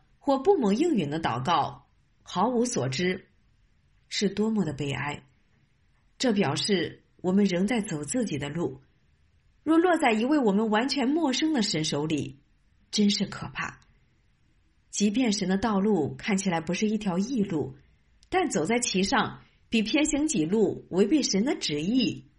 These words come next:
要好得多。曾经有一位比摩西还伟大，他的祷告被拒绝了。他像一只虫般的祈求将苦杯挪走。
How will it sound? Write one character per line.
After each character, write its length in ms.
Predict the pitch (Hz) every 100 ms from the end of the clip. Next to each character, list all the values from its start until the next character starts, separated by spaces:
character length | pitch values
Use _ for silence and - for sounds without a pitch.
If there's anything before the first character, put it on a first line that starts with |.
| -
要 160 | 208
好 280 | 196 - 147
得 120 | -
多。 400 | 135 160 156 - - _ _ _ _ _ _ _ _ _ _ _ _ _ _ -
曾 260 | - 208
经 420 | 220 254 262 262 - -
有 220 | 180 156
一 140 | 160
位 160 | 214 254
比 180 | 202 156
摩 280 | 151 151 196
西 160 | 202
还 180 | - 165
伟 160 | 151 123
大， 380 | 175 160 - _ _ _ _ _ _ _ -
他 140 | 294
的 100 | 311
祷 300 | 294 202 -
告 300 | 135 254 185
被 200 | - 156
拒 180 | 135 147
绝 160 | 139 131
了。 380 | 135 135 - - _ _ _ _ _ _ _ _ _
他 140 | 254
像 200 | 247 240
一 140 | 214 247
只 180 | 254 240
虫 300 | - 160 196
般 160 | 220
的 80 | 214
祈 240 | - 151
求 460 | 139 143 143 160 160
将 220 | - 220
苦 160 | 214 151
杯 160 | 165 185
挪 280 | 151 151
走。 280 | 202 175 -